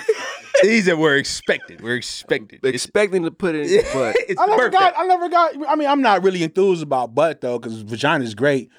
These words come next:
Speaker 1: It
Speaker 3: Ain't
Speaker 1: is.
Speaker 3: nobody ever said, "Hey, you know what I'm saying? It's your birthday. You wanna
Speaker 1: Hey,
Speaker 3: put it in my ass?"
Speaker 1: she tried, she said it. So I was like, I, I felt obligated to do it
Speaker 2: Hey.
Speaker 1: because she
Speaker 3: Oh,
Speaker 1: offered.
Speaker 3: okay,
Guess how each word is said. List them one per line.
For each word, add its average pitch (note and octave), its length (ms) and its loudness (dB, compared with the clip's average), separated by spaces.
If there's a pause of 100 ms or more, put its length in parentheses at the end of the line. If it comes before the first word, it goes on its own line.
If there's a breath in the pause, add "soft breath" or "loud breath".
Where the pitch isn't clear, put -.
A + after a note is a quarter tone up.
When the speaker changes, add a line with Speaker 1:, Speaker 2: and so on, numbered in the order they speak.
Speaker 1:
It - 80 -4
Speaker 3:
Ain't D4 80 -2
Speaker 1:
is. D#4+ 60 0
Speaker 3:
nobody E4+ 300 2
ever D#4 140 0
said, D#4+ 280 0
"Hey, D4+ 180 0
you C4+ 140 -2
know C4+ 80 0
what - 20 -2
I'm C#4 60 -4
saying? C#4+ 180 -6
It's C#4 80 -8
your A#3 60 -8
birthday. C4 360 0
You C4 100 2
wanna B3 160 2
Speaker 1:
Hey, C#4 60 2
Speaker 3:
put B3+ 60 0
it - 20 2
in B3 60 2
my B3 160 4
ass?" C#4+ 240 2
Speaker 1:
she E4+ 220 -4
tried, - 260 -2
she F#4 200 2
said C5 240 2
it. C#3 220 -8
So A#3+ 140 0
I C4+ 140 4
was C4+ 120 0
like, B3+ 220 2
I, A#3 180 0 (160)
I G#3+ 60 0
felt C4 240 -2
obligated F#3+ 500 2
to D3 60 -6
do F3 160 0
it A#2 40 4
Speaker 2:
Hey. A#2 100 2
Speaker 1:
because D#3+ 160 0
she - 140 -10
Speaker 3:
Oh, A3+ 180 -8
Speaker 1:
offered. F#3 320 2
Speaker 3:
okay, D#4 160 2